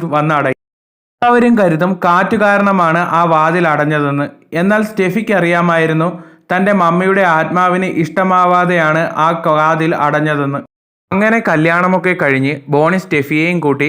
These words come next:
തൻ്റെ വീട്ടിലേക്ക് വരുമ്പോൾ ബോണിയുടെ പട്ടികളെല്ലാം വല്ലാണ്ട് കുരയ്ക്കാനായി തുടങ്ങും.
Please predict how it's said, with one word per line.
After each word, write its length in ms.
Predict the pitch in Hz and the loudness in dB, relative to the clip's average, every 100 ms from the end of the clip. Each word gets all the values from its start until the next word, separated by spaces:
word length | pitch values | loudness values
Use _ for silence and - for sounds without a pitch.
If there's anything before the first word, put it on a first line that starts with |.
| 147 | -2
തൻ്റെ 260 | 151 151 170 | -2 0 0
വീട്ടിലേക്ക് 540 | 147 143 151 170 160 | -2 -2 -2 -2 0
വരുമ്പോൾ 380 | 143 131 131 143 139 | -2 0 0 -2 -2
ബോണിയുടെ 420 | 151 165 190 190 | -2 0 0 0
പട്ടികളെല്ലാം 760 | 185 160 147 175 175 156 139 151 | 0 -2 -2 -2 0 0 0 0
വല്ലാണ്ട് 440 | 139 147 165 143 | 0 0 0 0
കുരയ്ക്കാനായി 640 | 156 151 139 143 160 139 139 | -2 -2 -2 -2 -2 0 -2
തുടങ്ങും. 340 | 135 123 127 | -2 -2 -4